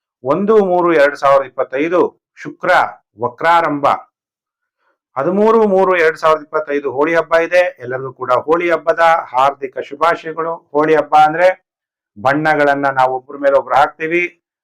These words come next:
ಬಣ್ಣಗಳು ಅಂದ್ರೇನು? ನಮ್ಮಲ್ಲಿರುವಂತಹ ಒಳ್ಳೊಳ್ಳೆ ಗುಣಗಳು. ನಾವು ನಮ್ಮಲ್ಲಿ ಒಳ್ಳೊಳ್ಳೆ ಗುಣಗಳನ್ನ ನಾವು ಕಲಿಯೋಣ, ಮತ್ತೊಬ್ರಿಗೂ ಕೂಡ ಒಳ್ಳೆ ಗುಣಗಳನ್ನ ಕಲಿಸೋಣ. ಹದಿನೈದು ಮಾರ್ಚ್ ಎರಡ್ ಸಾವಿರದ ಇಪ್ಪತ್ತೈದು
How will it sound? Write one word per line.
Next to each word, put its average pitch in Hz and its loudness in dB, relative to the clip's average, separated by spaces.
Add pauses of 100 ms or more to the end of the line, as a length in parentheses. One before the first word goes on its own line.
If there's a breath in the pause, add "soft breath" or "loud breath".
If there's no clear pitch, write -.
(140)
ಬಣ್ಣಗಳು 156 0
ಅಂದ್ರೇನು? 147 0
ನಮ್ಮಲ್ಲಿರುವಂತಹ 131 -6
ಒಳ್ಳೊಳ್ಳೆ 127 -4
ಗುಣಗಳು. 180 0 (140)
ನಾವು 123 -2
ನಮ್ಮಲ್ಲಿ 127 -4
ಒಳ್ಳೊಳ್ಳೆ 127 -2
ಗುಣಗಳನ್ನ 151 -2 (680)
ನಾವು 170 2
ಕಲಿಯೋಣ, 175 0 (480)
ಮತ್ತೊಬ್ರಿಗೂ 123 -4
ಕೂಡ 117 -4
ಒಳ್ಳೆ 113 0
ಗುಣಗಳನ್ನ 117 -4 (340)
ಕಲಿಸೋಣ. 110 -6 (720)
ಹದಿನೈದು 147 0
ಮಾರ್ಚ್ 135 0
ಎರಡ್ 131 -2
ಸಾವಿರದ 127 0
ಇಪ್ಪತ್ತೈದು 131 -2